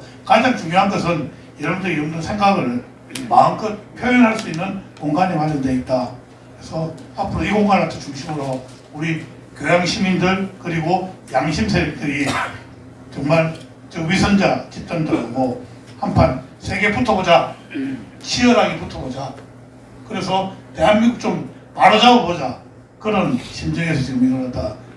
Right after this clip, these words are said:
만들고 있고요. 그래서 제가 요즘 뭐 저기 이 전국을,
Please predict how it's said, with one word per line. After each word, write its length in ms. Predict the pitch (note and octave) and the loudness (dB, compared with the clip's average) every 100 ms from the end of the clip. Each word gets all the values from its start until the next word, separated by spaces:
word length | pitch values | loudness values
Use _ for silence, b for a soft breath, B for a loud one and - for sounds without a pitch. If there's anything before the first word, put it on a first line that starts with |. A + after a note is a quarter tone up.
| - | -6
만들고 380 | D3 D#3+ F3 D3+ | -2 0 0 0
있고요. 360 | C#3 C3 - B2 - B B - | -2 -8 -6 -8 -10 B B -20
그래서 260 | - A3 - | -2 0 0
제가 240 | F3+ F#3+ F#3 | 2 4 4
요즘 280 | F#3 G#3 F3 | 2 2 2
뭐 280 | F#3 F3+ D3 | 2 0 0
저기 460 | E3+ D#3 C3+ B2 - - - - - - | -4 -2 -2 -2 -6 -18 -20 -20 -20 -14
이 160 | C#3+ C3 | -8 2
전국을, 680 | A3 A3 G3+ D3 C#3+ B2+ | 4 4 2 -2 -2 -4